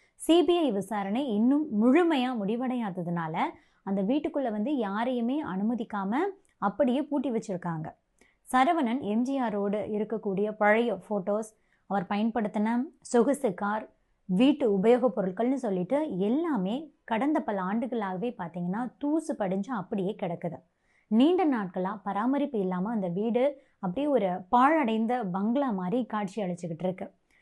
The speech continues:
இதை சாதகமா பயன்படுத்திக்கிட்ட சில இளைஞர்கள் அந்த பங்களாவுக்குள்ள நள்ளிரவுல வந்து அத்துமீறி நுழைஞ்சிருக்காங்க. அங்கு அமானுஷ்ய சக்திகள் எல்லாம் இருக்குது அப்படின்னு சொல்லிட்டு,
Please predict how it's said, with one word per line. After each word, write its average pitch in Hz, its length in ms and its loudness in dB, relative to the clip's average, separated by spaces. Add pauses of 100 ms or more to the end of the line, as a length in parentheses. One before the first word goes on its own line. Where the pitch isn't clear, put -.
(200)
இதை 294 240 6
சாதகமா 294 680 0
பயன்படுத்திக்கிட்ட 196 880 -2
சில 285 540 0
இளைஞர்கள் 233 840 0 (260)
அந்த 202 320 2
பங்களாவுக்குள்ள 208 720 0 (480)
நள்ளிரவுல 240 680 6
வந்து 190 340 -4
அத்துமீறி 220 680 -2 (340)
நுழைஞ்சிருக்காங்க. 180 800 2 (520)
அங்கு 247 460 4
அமானுஷ்ய 285 460 2
சக்திகள் 214 480 -2
எல்லாம் 202 320 -2
இருக்குது 208 280 -2
அப்படின்னு 190 320 -4
சொல்லிட்டு, 185 540 -6